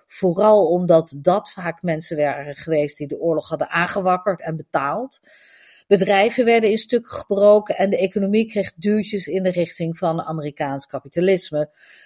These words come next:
Er kwam ook een nieuwe constitutie met meer rechten voor vrouwen en het leger werd afgeschaft. En dat liep natuurlijk n-, niet allemaal even goed af. En een deel van die maatregelen zijn later ook weer teruggedraaid, maar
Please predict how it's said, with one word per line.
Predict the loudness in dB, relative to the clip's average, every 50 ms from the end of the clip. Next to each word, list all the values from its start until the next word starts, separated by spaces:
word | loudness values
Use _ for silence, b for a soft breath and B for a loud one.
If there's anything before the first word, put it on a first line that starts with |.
| B B B B
Er | B 0
kwam | 4 6 6 6
ook | 6 4 4
een | 2
nieuwe | 2 2 2 0 0
constitutie | 0 0 -2 -2 -2 -4 -8 -8 -8 -8 -8 -6 -4 -4 -4 -2 0
met | -2 -2 -2 -4 -8
meer | -2 2 4 4 4
rechten | 4 2 0 -2 -10 -10
voor | -4 -4 -4 -4
vrouwen | -2 -2 0 2 4 4 4 6 6 6 4 4 2 -2
en | -2 0 2 2
het | 4 4
leger | 6 6 4 4 2 2 2 2
werd | 4 2 0 -2
afgeschaft. | -6 -8 -8 -8 -10 -10 -6 -4 -4 -4 -4 -6 -12 -18 -20 B B B B B B B B
En | B 0 4
dat | 4 4 4 4 -2 _ -4
liep | -2 0 2 0 0 0
natuurlijk | 0 -2 -2 0 -2 0 0 0 -2
n-, | -4 -8 -8 _ _ _ _ -2
niet | 0 2 2 2 2 -2 -4
allemaal | -2 -2 0 0 0 0 -2 -2 0
even | 0 0 0 0 -2 -8
goed | -4 -4 -4 -4 -4 -2
af. | -2 -2 -2 -2
En | -4 -4 -2
een | -2 -2 0 4
deel | 6 6 8 8 6 4
van | 2 0 -4
die | -2 -2
maatregelen | -2 -2 -2 -2 -2 0 2 2 2 2 0 -2 0
zijn | 0 -2 0
later | 0 0 0 -2 -2 -4
ook | -4 -4 -4
weer | -6 -6 -6
teruggedraaid, | -2 0 0 0 0 0 -4 -4 -2 0 0 0 0 0
maar | 0 0 0 0 -2 B